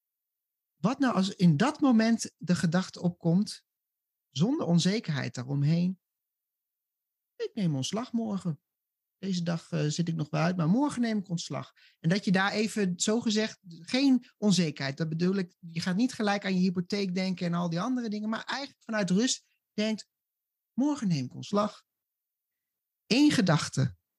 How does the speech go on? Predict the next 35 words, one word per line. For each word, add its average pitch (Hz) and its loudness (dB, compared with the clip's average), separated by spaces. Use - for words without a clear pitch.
En 180 4
ik 185 2
kan 196 4
je, 180 4
nou, 160 4
je 143 4
kunt 196 4
in 175 4
dit 226 2
gedachte-experiment 175 -2
wel 190 -4
waarschijnlijk 175 -2
al 156 -2
voelen 269 0
dat 180 -2
de 175 2
rest 190 0
van 175 2
die 151 0
dag 147 -4
heel 208 0
anders 247 0
wellicht 202 -4
zal 175 -2
verlopen 175 -4
en 214 -4
dat 254 -6
je 226 -6
mis-, 196 -2
waarschijnlijk 240 -2
wel 180 -2
dat 143 -8
kopje 160 -6
koffie 143 -2
pakt - -4